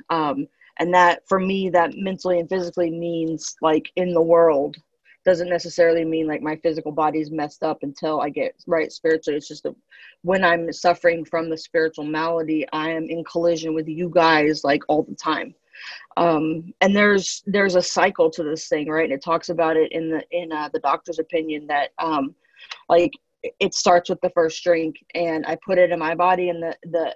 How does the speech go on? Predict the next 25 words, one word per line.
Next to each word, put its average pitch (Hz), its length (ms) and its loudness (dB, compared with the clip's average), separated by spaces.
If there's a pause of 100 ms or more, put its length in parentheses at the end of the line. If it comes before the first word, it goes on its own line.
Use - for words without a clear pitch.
(100)
the 156 120 -2
allergy 170 340 2
takes 170 300 -2
over, 170 280 2
the 160 220 -6
phenomenon 165 400 -8
of 156 100 -12
craving 165 460 -2
kicks 170 320 -4
in, 165 260 -4
and 151 140 -6
I 156 100 0
don't 170 100 0
know 170 100 -2
when 165 160 -2
I'm 160 100 -6
gonna 156 180 -6
stop. - 360 -2
And 160 120 -4
then 165 100 -4
I 175 60 0
go 170 180 6
on 165 80 0
a 160 60 -4
spree, 170 580 0